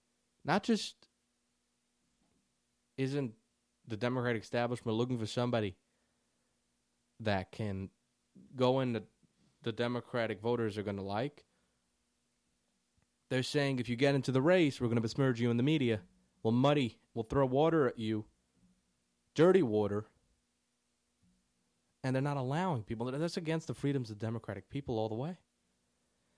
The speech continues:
The Democratic Party is a, is a dictatorship party all the way, if you think about this. They get an election. There's a primary. You enter the race,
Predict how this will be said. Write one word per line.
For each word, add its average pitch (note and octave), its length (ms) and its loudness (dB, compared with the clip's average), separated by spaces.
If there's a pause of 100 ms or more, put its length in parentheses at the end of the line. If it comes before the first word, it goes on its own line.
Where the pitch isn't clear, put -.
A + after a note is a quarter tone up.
The A#2 100 -4
Democratic C#3 640 0
Party F#2+ 340 -8 (380)
is G#2+ 140 -6
a, G2 80 -8 (220)
is G#2 140 -8
a G2+ 60 -8
dictatorship G2+ 640 -8
party G#2 300 -4
all F#2+ 100 -6
the F#2+ 80 -6
way, D3 200 -4
if G#2+ 100 -10
you G2 60 -10
think C#3+ 180 -6
about G#2+ 320 -4
this. F2 320 -12 (1700)
They G#2 100 -2
get D3 200 2
an E3+ 100 4
election. D3 480 2
There's B2 240 0
a A#2 60 -4
primary. F3 560 4 (1120)
You F#2 100 -4
enter A2 180 0
the F#2+ 80 -8
race, C3+ 560 0